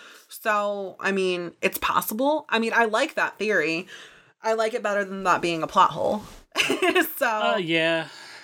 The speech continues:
Speaker 1: but other than that, I really don't know how to explain that either.
Speaker 2: I,
Speaker 1: Um,
Speaker 2: I unfortunately will probably just call it, <sighs>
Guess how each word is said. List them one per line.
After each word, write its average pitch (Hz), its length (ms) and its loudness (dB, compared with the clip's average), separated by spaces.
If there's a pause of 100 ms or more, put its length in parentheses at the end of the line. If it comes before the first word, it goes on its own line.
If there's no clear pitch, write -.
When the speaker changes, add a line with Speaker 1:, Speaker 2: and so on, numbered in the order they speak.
(120)
Speaker 1:
but 202 220 4
other 208 260 2
than 277 160 2
that, 196 200 2
I 165 180 4
really 185 300 -2
don't 180 320 0 (140)
know 175 380 2
how - 160 0
to 170 100 2
explain - 400 -4
that - 200 -2
either. 170 420 -2 (680)
Speaker 2:
I, 160 140 4
Speaker 1:
Um, 175 240 -2
Speaker 2:
I 143 140 2
unfortunately 156 500 0
will 127 80 -2
probably 127 240 0
just 120 180 -6
call 135 240 2
it, - 80 -6 (760)
<sighs> - 60 -6